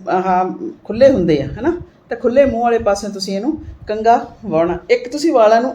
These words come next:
ਇੱਦਾਂ ਚੱਕ ਕੇ ਨਹੀਂ ਵਾਹੁਣਾ ਆਪਾਂ, ਜਿਵੇਂ ਆਪਾਂ ਕਈ ਵਾਰ ਵਾਲ ਸਿੱਧੇ ਕਰਕੇ ਐਂ ਵਾਹ ਲੈਂਦੇ ਨਾ, ਇੱਦਾਂ ਨਹੀਂ ਵਾਹੁਣਾ ਹੈਗਾ। ਤਾਂ ਤੁਸੀਂ ਇਹਨੂੰ ਹੁਣ, ਆਹ ਦੇਖੋ, ਵਾਲ ਵਾਹ ਕੇ ਆਪਾਂ ਦੇਖੀਏ ਕਿੰਨੇ ਸੋਹਣੇ ਬਣ ਗਏ। Thank you so much। ਤਾਂ ਮਿਲਦੇ ਹਾਂ ਆਪਾਂ ਕਿਸੇ ਹੋਰ ਇੱਕ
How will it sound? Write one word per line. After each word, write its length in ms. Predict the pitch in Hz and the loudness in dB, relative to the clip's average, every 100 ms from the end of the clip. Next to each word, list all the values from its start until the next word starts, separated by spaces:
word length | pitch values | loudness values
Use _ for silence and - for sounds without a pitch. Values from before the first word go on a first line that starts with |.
| - | -2
ਇੱਦਾਂ 280 | 208 190 208 | 0 2 0
ਚੱਕ 240 | 208 190 | 0 -2
ਕੇ 120 | - 185 | -4 -4
ਨਹੀਂ 120 | 156 | -4
ਵਾਹੁਣਾ 220 | 131 180 | -2 -4
ਆਪਾਂ, 200 | 175 170 | -4 -4
ਜਿਵੇਂ 200 | 170 180 | -2 0
ਆਪਾਂ 240 | 175 180 | -2 -2
ਕਈ 200 | 185 185 | -6 -6
ਵਾਰ 140 | 185 185 | -4 -2
ਵਾਲ 220 | 175 175 | 2 2
ਸਿੱਧੇ 240 | 185 190 | 0 -4
ਕਰਕੇ 280 | 202 196 202 | 0 0 0
ਐਂ 160 | 190 196 | -2 0
ਵਾਹ 140 | 202 | 0
ਲੈਂਦੇ 260 | 247 247 254 | 0 -2 -2
ਨਾ, 140 | 359 339 - - - | -4 -4 -14 -20 -6
ਇੱਦਾਂ 300 | 190 180 185 | -4 0 0
ਨਹੀਂ 120 | 165 | 0
ਵਾਹੁਣਾ 260 | 131 147 165 | -2 -4 -4
ਹੈਗਾ। 240 | 143 147 - - - - | -6 -10 -14 -12 -12 -8
ਤਾਂ 80 | 208 | -8
ਤੁਸੀਂ 280 | 208 214 214 | -6 -6 -4
ਇਹਨੂੰ 160 | 226 233 | -4 -4
ਹੁਣ, 260 | 214 277 - - - - | -6 -6 -12 -18 -20 -8
ਆਹ 80 | 165 | -4
ਦੇਖੋ, 280 | 160 160 190 | -4 -6 -4
ਵਾਲ 320 | 160 151 151 - - - - | -2 -2 -4 -8 -14 -18 -8
ਵਾਹ 200 | 165 180 | -4 -2
ਕੇ 140 | 190 190 | -2 -4
ਆਪਾਂ 180 | 190 | -2
ਦੇਖੀਏ 360 | 175 170 - 370 - - - - - - _ _ _ _ | -4 -6 -6 -6 -6 -14 -20 -20 -20 -20 _ _ _ _
ਕਿੰਨੇ 220 | 214 208 214 | -10 -8 -8
ਸੋਹਣੇ 340 | 208 214 254 | -8 -6 -4
ਬਣ 200 | 226 202 | -2 -2
ਗਏ। 160 | 196 196 _ _ - | -2 -4 _ _ -8
Thank 220 | 208 214 | -8 -6
you 80 | 247 | -8
so 140 | - 226 247 | -4 -4 0
much। 260 | 247 247 - - - - - _ _ _ _ _ _ - | 0 0 -12 -20 -20 -20 -20 _ _ _ _ _ _ -6
ਤਾਂ 460 | 196 185 180 175 - - | -2 0 0 -2 -6 -8
ਮਿਲਦੇ 320 | 190 208 233 | -4 -2 -2
ਹਾਂ 80 | 233 | -2
ਆਪਾਂ 140 | 226 | -4
ਕਿਸੇ 260 | 226 226 220 | -6 -6 -8
ਹੋਰ 240 | 202 190 | -6 -6
ਇੱਕ 160 | 196 190 | -6 -10